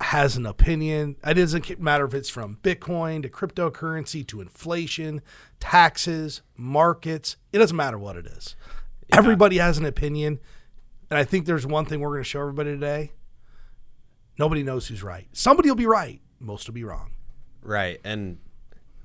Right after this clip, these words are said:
Speaker 2: we, we're probably gonna end up in the middle, I guess, of all these predictions and forecasts. Uh, I do wanna bring up a funny story that we had in a client meeting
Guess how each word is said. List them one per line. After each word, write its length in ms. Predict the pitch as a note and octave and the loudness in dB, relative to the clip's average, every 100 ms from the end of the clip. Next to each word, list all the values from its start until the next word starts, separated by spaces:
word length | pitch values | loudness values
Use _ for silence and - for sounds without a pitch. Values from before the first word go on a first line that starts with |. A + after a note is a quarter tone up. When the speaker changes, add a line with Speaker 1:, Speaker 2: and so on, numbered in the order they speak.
| G2 | -10
Speaker 2:
we, 120 | A2 | -8
we're 120 | A2+ | -8
probably 280 | A2 F#3 E3 | 0 2 4
gonna 180 | A#2+ G#2+ | 2 0
end 160 | A2+ | 0
up 160 | G#2+ - | 0 0
in 120 | A#2 | -4
the 60 | F2+ | -4
middle, 480 | E2+ G2 G#2+ C3 - - - - - - - | -4 -2 0 -2 -8 -18 -18 -18 -18 -20 -8
I 120 | A2 | -6
guess, 420 | G2+ G#2 A#2 C3 | -4 -4 -2 -4
of 100 | A2 | -6
all 280 | F2+ F2+ G2+ | -2 0 0
these 400 | G2 G2+ G2+ G2+ | 0 -6 -6 -8
predictions 720 | - - F#2 G2 G2+ A2+ G2+ F#2+ | -10 -10 -6 -6 -6 -8 -8 -10
and 100 | F2 | -10
forecasts. 840 | F#2 F#2 F#2 G#2+ G2 G#2 A#2 - _ _ _ _ _ - | -6 -6 -6 -8 -10 -10 -14 -20 _ _ _ _ _ -8
Uh, 460 | F#2+ F2+ F2 E2 - - | -4 -2 -4 -8 -12 -10
I 80 | |
do 140 | G#2+ E3 | -2 0
wanna 140 | E3 | 2
bring 180 | G2+ A#2 | 2 2
up 140 | A2+ A2 | 2 -2
a 80 | |
funny 300 | F#2+ A#2 A#2 | -4 -4 -2
story 440 | F#2 - G#2+ G2 F#2 | -4 -4 0 0 0
that 360 | F2 E2+ E2+ - - _ - - - | -2 -4 -6 -12 -20 _ -20 -20 -12
we 100 | F#2 | -4
had 180 | G#2 G2 | -2 -2
in 60 | |
a 80 | F2+ | -4
client 460 | - G2+ G2 G2 F#2 | -6 -4 -2 -4 -6
meeting 480 | F#2 F#2+ F2 F2 | -6 -6 -6 -8